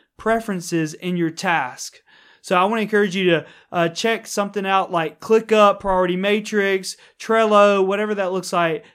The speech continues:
Utilize one of these, especially if you have a team.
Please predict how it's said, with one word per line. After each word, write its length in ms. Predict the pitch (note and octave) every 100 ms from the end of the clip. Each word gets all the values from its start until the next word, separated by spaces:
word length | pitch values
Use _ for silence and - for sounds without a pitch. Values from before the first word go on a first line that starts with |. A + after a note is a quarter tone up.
| _ -
Utilize 520 | E3 G#3+ G3+ F3+ E3
one 160 | E3 E3
of 80 |
these, 440 | D3 C3 A2+ - - -
especially 760 | C#3+ - A3 A3+ A3 F3+ D#3
if 140 | C3 C#3+
you 80 |
have 120 | C3 B2+
a 40 |
team. 440 | A2+ C#3 A#2 G#2+